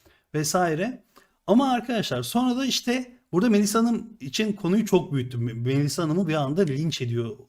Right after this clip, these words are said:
durumuna girdim. O küçücük bir soru sormuş. Ben bakın olayı nerelere taşıdım. Ama gerçekten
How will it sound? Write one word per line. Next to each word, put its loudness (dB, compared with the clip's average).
durumuna 0
girdim. -2
O -6
küçücük -4
bir -8
soru -4
sormuş. -4
Ben 2
bakın -2
olayı -2
nerelere 0
taşıdım. -4
Ama 2
gerçekten 0